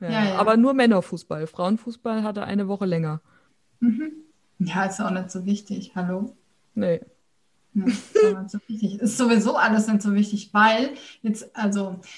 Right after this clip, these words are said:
Speaker 2: nur um, um jetzt nochmal das Corona-Dings abzuschließen, mit dieser bekackten Impfung, ne?
Speaker 1: Mhm.
Speaker 2: <laughs>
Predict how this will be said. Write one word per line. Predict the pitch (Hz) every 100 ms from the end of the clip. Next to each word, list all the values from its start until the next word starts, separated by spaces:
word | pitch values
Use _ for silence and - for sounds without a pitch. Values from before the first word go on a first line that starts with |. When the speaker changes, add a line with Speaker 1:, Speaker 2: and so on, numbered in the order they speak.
| - - _ _
Speaker 2:
nur | 226 226 240 233 226
um, | 226 220 -
um | 226 220
jetzt | 214 -
nochmal | 220 214 208 202
das | 202
Corona-Dings | - 202 202 220 202 196 202 196 -
abzuschließen, | 220 - 254 208 196 190 214
mit | 226 220
dieser | 214 220 220 - -
bekackten | 208 - 214 - 208
Impfung, | 202 269 - 220 185
ne? | 190 269 - - _ -
Speaker 1:
Mhm. | 208 233 285 _ _ _ _ _ _ _
Speaker 2:
<laughs> | 208